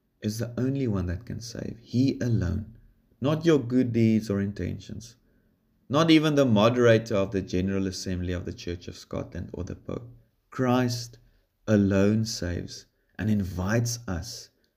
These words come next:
to change and transform radically into his image as we look upon him.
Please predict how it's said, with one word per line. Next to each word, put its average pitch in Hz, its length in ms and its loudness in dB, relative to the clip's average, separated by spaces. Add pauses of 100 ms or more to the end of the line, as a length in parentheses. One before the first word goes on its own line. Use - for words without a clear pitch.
(160)
to 104 100 0
change 92 640 -4 (560)
and 98 160 -4
transform 98 800 -4 (380)
radically 104 800 0 (800)
into 101 300 -2
his 98 560 -2 (340)
image 98 500 -6 (720)
as 92 160 -6
we 98 120 0
look 95 200 -6
upon 95 300 -6
him. - 260 -12